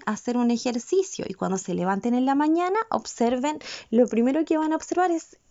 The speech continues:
el lugar de don-, de donde ustedes están, de donde aparece el sol. Luego ustedes se van a poner con los bracitos abiertos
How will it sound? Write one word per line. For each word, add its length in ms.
el 180
lugar 380
de 160
don-, 300
de 140
donde 280
ustedes 400
están, 260
de 160
donde 320
aparece 400
el 100
sol. 380
Luego 280
ustedes 360
se 120
van 240
a 320
poner 220
con 100
los 100
bracitos 480
abiertos 920